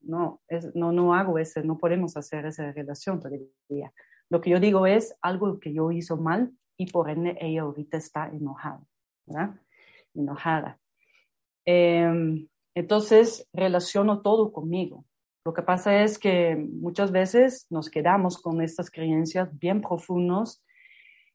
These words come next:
a donde yo digo, "No soy suficiente", ¿verdad? O "No puedo mostrar lo que realmente siento", ¿verdad? O digo yo, "Las emociones son para gente débil", ¿verdad? O sea, ser débil,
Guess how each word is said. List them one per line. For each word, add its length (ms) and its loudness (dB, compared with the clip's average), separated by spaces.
a 100 0
donde 220 4
yo 100 2
digo, 220 0
"No 160 0
soy 280 -2
suficiente", 920 -8
¿verdad? 380 -6
O 180 0
"No 220 0
puedo 300 4
mostrar 540 -2
lo 140 -4
que 100 -10
realmente 460 -4
siento", 580 -4
¿verdad? 360 -8
O 120 -6
digo 220 0
yo, 180 4
"Las 180 -2
emociones 880 -2
son 560 -2
para 220 -14
gente 300 -6
débil", 480 -4
¿verdad? 260 -14
O 100 -14
sea, 160 -18
ser 320 -10
débil, 500 -4